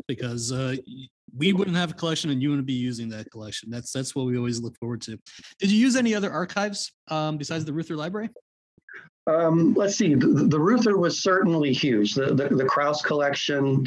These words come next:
Speaker 2: the oral history collections, um, the editions of the Flint Auto Worker. But I also, um, spent a, a great deal of time, uh, in the Wayne State Libraries looking at newspaper, the Detroit newspapers on microfilm.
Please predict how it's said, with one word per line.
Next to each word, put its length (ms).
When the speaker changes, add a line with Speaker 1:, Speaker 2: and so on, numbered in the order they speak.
Speaker 2:
the 80
oral 280
history 400
collections, 1000
um, 420
the 160
editions 560
of 140
the 100
Flint 260
Auto 220
Worker. 480
But 240
I 120
also, 840
um, 640
spent 300
a, 300
a 100
great 240
deal 180
of 80
time, 720
uh, 200
in 160
the 100
Wayne 180
State 260
Libraries 540
looking 280
at 100
newspaper, 680
the 120
Detroit 340
newspapers 640
on 140
microfilm. 600